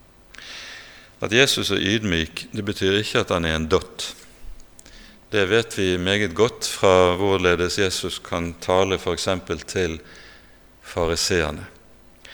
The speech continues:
Men når Jesus taler skarpt og kan tale fariseerne til rette sånn som han gjør, så er det ikke ut fra hovmot.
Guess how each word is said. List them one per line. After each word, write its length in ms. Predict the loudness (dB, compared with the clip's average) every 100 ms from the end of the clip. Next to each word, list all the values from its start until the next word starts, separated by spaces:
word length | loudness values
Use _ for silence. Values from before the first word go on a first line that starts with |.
| -18 -18 -20 -20 -20 -20 -20 -20 -20 _
Men 160 | -6 2
når 240 | 8 8 6 0 -10 -6
Jesus 480 | 0 2 2 -2 -4
taler 360 | 0 2 4 2
skarpt 680 | 0 2 0 -2 -14 -6 -6
og 80 | -2
kan 160 | -4 0
tale 320 | 2 2 0
fariseerne 720 | 0 0 0 0 0 0 -2
til 240 | -2 -2 0
rette 380 | -4 -6 -6 -4
sånn 200 | -4 -4
som 200 | -4 -4
han 80 | 0
gjør, 280 | 0 0 -4 -18 -20 -18 -18 -20 -10
så 160 | 0 2
er 80 |
det 120 | 2 0
ikke 240 | -4 -6
ut 240 | -4 -4 -6
fra 240 | -2 -4 0
hovmot. 720 | 2 2 2 -2 -4 -4 -6